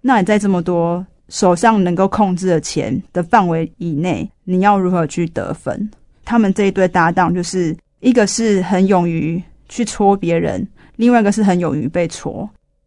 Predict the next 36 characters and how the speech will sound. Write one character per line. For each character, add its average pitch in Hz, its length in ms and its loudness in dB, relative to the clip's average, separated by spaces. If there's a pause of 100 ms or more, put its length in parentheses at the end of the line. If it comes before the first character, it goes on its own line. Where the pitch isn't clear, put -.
(200)
可 233 140 0
其 254 100 4
实 240 80 2
在 247 120 6
我 226 40 4
们 175 160 0
生 190 180 0
活 190 140 -2
中， 175 260 -4
像 214 180 2
我 180 40 2
自 196 120 -4
己 175 120 -6
拍 175 180 -4
片 180 180 -4
的 170 60 -4
时 165 140 -8
候， 165 260 -4 (340)
有 185 120 -6
时 208 80 0
候 233 80 4
会 233 140 4
遇 220 40 0
到 208 140 6
一 196 40 0
些 185 140 0
制 180 220 -4
片， 185 280 -6
其 - 140 -6
实 208 60 0
还 196 160 4
会 175 100 0
这 175 80 -2
样 170 160 0
戳 139 300 -8
我。 113 180 -10